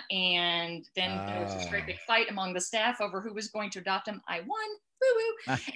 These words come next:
Speaker 1: And, um, but that doesn't happen very often, but there are rescues out there that do cater to, you know, like, bearded dragons or, you know, just, um, because you don't wanna buy 'em in the pet store. You just don't.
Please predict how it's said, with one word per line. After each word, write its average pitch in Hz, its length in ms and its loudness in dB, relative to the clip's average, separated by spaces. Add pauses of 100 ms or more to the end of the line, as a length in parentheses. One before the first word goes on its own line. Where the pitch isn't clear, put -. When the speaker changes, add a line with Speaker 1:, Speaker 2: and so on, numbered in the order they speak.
Speaker 1:
And, 214 320 4
um, 196 560 4
but 254 320 8 (100)
that 220 160 6
doesn't 262 220 4
happen 262 320 4
very 208 160 4
often, 202 260 2
but 208 160 -2
there 226 220 4
are 220 200 4
rescues 214 460 0
out 190 160 4
there 190 200 -2
that 180 220 -2
do 190 180 -2
cater 185 360 -4 (120)
to, 175 300 -2 (540)
you 196 140 -2
know, 185 80 0
like, 170 180 0
bearded 208 360 0
dragons 185 1000 2
or, 160 640 0
you 190 200 -4
know, 170 240 0
just, 190 160 -2 (340)
um, 170 420 0 (240)
because 226 280 -6
you 262 80 -4
don't 285 160 0
wanna 262 120 2
buy 233 180 4
'em 233 100 0
in 240 80 2
the 240 80 0
pet 247 240 -2
store. 185 260 -4
You 220 180 -6
just 220 280 0
don't. 185 420 0